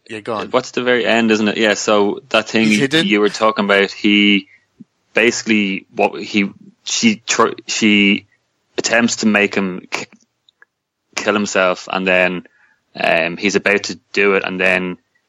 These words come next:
Speaker 2: he says to her, or sorry, she says to him, "Oh, he would have responded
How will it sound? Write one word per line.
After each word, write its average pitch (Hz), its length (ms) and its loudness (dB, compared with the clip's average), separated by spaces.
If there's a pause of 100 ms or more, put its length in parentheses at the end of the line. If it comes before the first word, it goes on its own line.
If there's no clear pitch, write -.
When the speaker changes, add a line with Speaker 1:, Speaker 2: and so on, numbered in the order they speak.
Speaker 2:
he - 140 -2
says 98 280 0
to 95 120 -4
her, 92 420 2
or 107 100 2
sorry, 95 480 0
she - 200 0
says 98 240 0
to 98 60 -2
him, 98 220 0
"Oh, 95 280 2 (360)
he 110 200 -2
would 104 140 2
have 95 120 -2
responded 95 520 -2